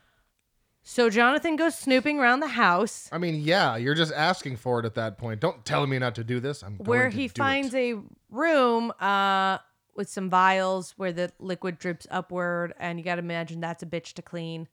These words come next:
Speaker 1: Um,
Speaker 2: And the biggest bed in existence. Oh my
Speaker 1: it's
Speaker 2: God.
Speaker 1: essentially a floor that's been made into a bed
Speaker 2: <clears throat>
Speaker 1: where the three horniest women on the planet
Speaker 2: Holy shit,
Speaker 1: emerge.
Speaker 2: yeah.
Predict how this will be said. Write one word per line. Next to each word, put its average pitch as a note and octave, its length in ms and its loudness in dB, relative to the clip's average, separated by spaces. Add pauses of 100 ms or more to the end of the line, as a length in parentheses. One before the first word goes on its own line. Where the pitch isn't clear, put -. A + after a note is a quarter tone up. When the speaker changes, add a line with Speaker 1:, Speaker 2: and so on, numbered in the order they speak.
(500)
Speaker 1:
Um, F3 520 -2
Speaker 2:
And A2 120 -4
the A#2+ 60 -4
biggest A#2 580 -8
bed A#2 300 -2
in A2+ 200 -8
existence. G#2+ 960 -4
Oh C#3 180 2
my C3 200 2
Speaker 1:
it's A2+ 100 -6
Speaker 2:
God. - 200 2
Speaker 1:
essentially G4 560 4
a C#4+ 80 8
floor B3+ 400 8
that's G#3 200 2
been G#3+ 180 2
made G3 180 4
into G3 280 0
a F3+ 40 0
bed F3+ 540 4
Speaker 2:
<clears throat> - 60 -14
Speaker 1:
where G#3 340 4
the G3+ 160 -6
three D#4+ 400 -2
horniest E4 600 0
women B3+ 280 0
on A#3 120 2
the A3+ 60 0
planet A#3+ 480 2
Speaker 2:
Holy D#3 280 6
shit, A3 80 2
Speaker 1:
emerge. G3+ 440 6
Speaker 2:
yeah. A#2+ 220 2